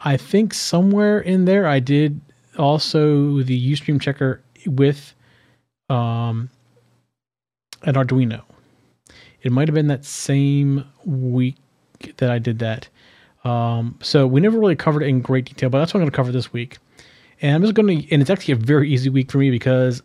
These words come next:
I just use the sample sketches that came with, come with the Arduino, and, uh, they're really good. Now, I've also written one, and I've, it's what I've been doing for the last half hour. That's why we're running just a tad bit late tonight, a few minutes,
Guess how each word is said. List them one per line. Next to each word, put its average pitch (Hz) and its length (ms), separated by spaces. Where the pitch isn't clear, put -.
I 175 140
just 175 200
use 139 380
the 127 80
sample 185 340
sketches 123 380
that 127 80
came 120 320
with, 143 240
come 123 240
with 123 160
the 127 60
Arduino, 110 480
and, 120 300
uh, 113 260
they're 127 160
really 123 240
good. 120 240
Now, 131 240
I've 143 220
also 156 320
written 131 340
one, 120 300
and 120 40
I've, 117 200
it's 117 120
what 131 140
I've 113 120
been 113 80
doing 113 140
for 120 120
the 113 60
last 117 200
half 120 180
hour. 117 220
That's 110 140
why 120 100
we're 117 140
running 120 280
just 226 220
a 160 60
tad 135 240
bit 131 160
late 123 280
tonight, 117 400
a 123 120
few 123 160
minutes, 120 380